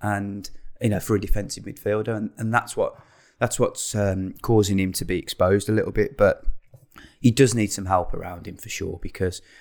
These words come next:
you know, it's difficult when you've got McGinn and, um, Ramsey ahead of you, who, who are both driving forward quite regularly and trying to create, um, you know, a lot of the dirty work, so to speak,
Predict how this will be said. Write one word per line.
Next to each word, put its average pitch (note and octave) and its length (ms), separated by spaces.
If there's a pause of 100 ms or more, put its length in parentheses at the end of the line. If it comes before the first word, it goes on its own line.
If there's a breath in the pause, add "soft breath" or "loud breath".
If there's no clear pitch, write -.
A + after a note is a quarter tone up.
(260 soft breath)
you G#2+ 100
know, F#2+ 60
it's - 140
difficult A2+ 480
when G2 140
you've F#2 120
got - 200
McGinn F#2 520
and, F2+ 520 (120)
um, F2 540
Ramsey F#2+ 720
ahead F#2+ 260
of F2 140
you, F2 200
who, F2+ 300
who F#2+ 100
are F#2+ 60
both F#2 260
driving F2+ 380
forward F2+ 300
quite F2 200
regularly F2 400
and G2 140
trying F#2 300
to - 120
create, - 460 (480 soft breath)
um, E2+ 460
you - 100
know, F#2 300
a G2 60
lot F#2+ 200
of - 140
the F2 180 (140)
dirty F2+ 360
work, F2+ 440
so - 180
to - 140
speak, - 400